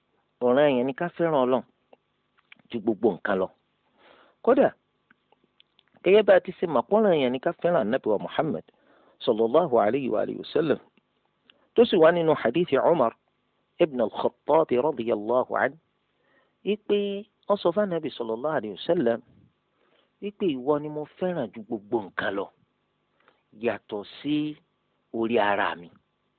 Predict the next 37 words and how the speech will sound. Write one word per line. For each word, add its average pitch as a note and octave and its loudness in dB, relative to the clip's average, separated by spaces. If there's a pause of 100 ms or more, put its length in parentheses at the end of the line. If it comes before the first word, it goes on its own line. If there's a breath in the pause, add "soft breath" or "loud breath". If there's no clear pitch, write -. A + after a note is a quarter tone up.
(500)
Mo C#3 -6
fẹ́ràn E3 -8
ara G2+ -4
mi F2+ -14
ju E2 -18
Ànábì E2+ -10
lọ." - -20 (1000 soft breath)
Ànábì A#3+ 0
sallallahu E3+ 2
alayhi C3+ 0
wa - -18
sallam F3 -4
wá D3+ -2
sọ C#3+ -12
fún C3+ -18
pé, C#3+ -6
"À, A#2+ -6 (280)
bó F#3+ 2
bá A#3+ 4
rí A#3+ 0
bẹ́ẹ̀, G#3+ 4
a F#3 2
jẹ́ G#3 2
pé G#3 -2
ò E3+ 2
tí E3+ 0
ì E3+ 0
gbàgbọ́ A#2 4
nù. G2+ -8 (760 soft breath)
Torí F#3 -4
pé B3 2
nìkan F3 -2
nu E3 -6
yóò F3 -4
ní A2 -6
gbàgbọ́ B2 0 (640)
ní A3 0